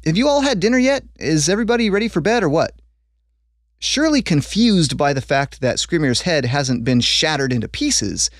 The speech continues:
Thor responds that, "Yes, they are indeed ready to go to sleep." Thor, Loki, Thjalfi, and Röskva then move to another nearby oak and try to get some shut-eye,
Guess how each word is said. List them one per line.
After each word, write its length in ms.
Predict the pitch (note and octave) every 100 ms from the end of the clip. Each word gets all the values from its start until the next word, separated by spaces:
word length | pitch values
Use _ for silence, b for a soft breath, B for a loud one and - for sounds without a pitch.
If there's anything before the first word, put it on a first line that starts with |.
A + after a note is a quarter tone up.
| b b b _
Thor 180 | B3 C4+
responds 520 | A3+ - E3+ F3+ F3+
that, 300 | G3 G3+ G#3+ -
"Yes, 460 | D4+ B3+ - - - -
they 180 | A2+ A2
are 160 | C3+
indeed 340 | F3+ A#3 C4+ C#3+
ready 220 | C3+ A#2+
to 80 | A2
go 140 | G#2+
to 60 | F2+
sleep." 320 | - - - - _ _ _ _ _ _ _
Thor, 380 | - G#3+ C4+ C4+
Loki, 400 | - G3 F#3 G3+
Thjalfi, 480 | - E3 E3 D#3+ D#3
and 100 | B2
Röskva 560 | E3+ G#3+ - D3+ C#3 C3+
then 220 | C#3+ C3+
move 240 | D#3 F3
to 260 | - C#3+ C3
another 340 | B2 D#3+ F3+
nearby 400 | E3+ D3+ B2+ A#2 -
oak 320 | G#3+ G#3 - -
and 240 | C#3+ C#3
try 220 | - D3
to 80 | D3
get 180 | B2+ -
some 220 | - A#2+
shut-eye, 480 | - D3 F#2 G#1